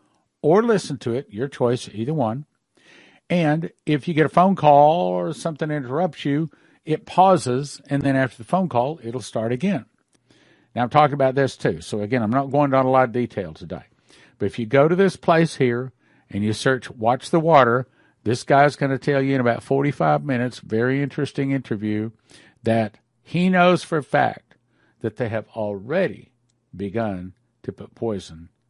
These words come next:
in the water. Now, if you want to get it, let me tell you what happened. Okay, so it says currently all Berkeys are in stock. Yeah, they were, mm,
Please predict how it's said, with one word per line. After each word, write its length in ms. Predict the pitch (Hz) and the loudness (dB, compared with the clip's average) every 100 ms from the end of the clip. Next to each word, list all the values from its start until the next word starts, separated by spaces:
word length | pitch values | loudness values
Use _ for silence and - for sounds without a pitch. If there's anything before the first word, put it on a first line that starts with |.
| _ | _
in 80 | 80 | -16
the 60 | 82 | -12
water. 360 | 90 80 65 _ _ _ _ _ _ _ _ _ _ _ | -10 -12 -16 _ _ _ _ _ _ _ _ _ _ _
Now, 260 | 117 110 - | -2 -2 -4
if 320 | _ 139 143 208 | _ 0 0 -2
you 60 | |
want 160 | 214 208 | 0 0
to 40 | |
get 200 | 180 147 | 2 0
it, 160 | - - _ | -2 -18 _
let 80 | |
me 80 | 113 | -4
tell 160 | 123 147 | 2 2
you 80 | 165 | 6
what 120 | 165 | 6
happened. 380 | 160 127 - - | 6 4 0 -12
Okay, 280 | 95 107 104 | -6 -4 -4
so 360 | - 117 101 _ _ _ _ | 2 2 2 _ _ _ _
it 160 | 113 | -6
says 260 | 107 139 123 | 0 0 0
currently 480 | - 190 185 127 127 | 0 2 2 2 -2
all 300 | 135 139 151 | 4 4 4
Berkeys 440 | 143 151 160 135 | 0 0 -2 -2
are 40 | 135 | -2
in 80 | 127 | -4
stock. 400 | - 147 160 _ | 2 2 2 _
Yeah, 260 | - 143 98 | 2 2 2
they 180 | 95 127 | 2 2
were, 440 | 113 127 117 120 _ _ _ _ _ - | 4 4 6 2 _ _ _ _ _ -12
mm, 320 | 95 92 | -10 -8